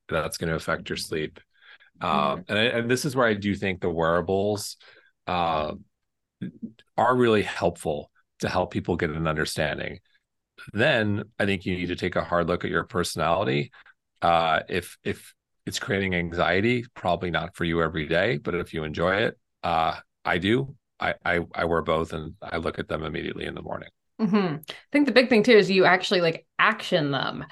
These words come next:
Speaker 2: I think there's a lot of people
Speaker 1: Yes.
Speaker 2: that get the, the Whoop and the Oura Ring, and they, they now know that they shouldn't have the two glasses of wine after eight P M,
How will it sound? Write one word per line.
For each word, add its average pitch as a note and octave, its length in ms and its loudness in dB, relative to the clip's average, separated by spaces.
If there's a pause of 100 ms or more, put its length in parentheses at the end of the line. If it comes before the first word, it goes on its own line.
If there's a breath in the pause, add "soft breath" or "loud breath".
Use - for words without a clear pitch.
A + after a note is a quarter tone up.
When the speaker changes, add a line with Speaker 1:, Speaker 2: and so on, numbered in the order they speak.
(180 loud breath)
Speaker 2:
I F#3 60 0
think F#3+ 160 2
there's F#3 160 6
a F#3+ 40 6
lot F3 220 8
of F#3 100 4
people G3 220 4
Speaker 1:
Yes. F#3 80 6
Speaker 2:
that E3 140 0
get F3+ 220 4
the, F3 260 8
the F#3+ 120 6
Whoop F#3 280 6
and F3+ 80 2
the F3 60 0
Oura E3+ 220 6
Ring, E3 200 0
and E3 120 -2
they, E3 480 2
they F3+ 120 4
now E3+ 180 0
know E3+ 560 6
that D3 220 -8
they D3 180 2
shouldn't D#3+ 300 0
have D#3+ 180 4
the E3 60 -2
two F3 220 2
glasses D#3+ 380 4
of F#3 100 -2
wine E3+ 220 6
after D#3+ 300 4
eight E3+ 240 2
P E3 160 2
M, C#3 440 2